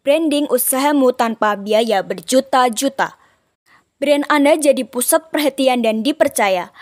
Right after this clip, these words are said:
Dagangan Anda bisa laris manis dan bisnis Anda jadi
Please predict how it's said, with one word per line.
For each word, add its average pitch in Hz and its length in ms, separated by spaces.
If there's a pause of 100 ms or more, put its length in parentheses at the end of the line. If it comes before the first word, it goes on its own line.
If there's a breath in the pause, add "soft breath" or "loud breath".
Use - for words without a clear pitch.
(240 loud breath)
Dagangan 277 560
Anda 277 240
bisa 233 320
laris 302 400
manis 277 320
dan 226 240
bisnis 285 400
Anda 240 400
jadi 214 400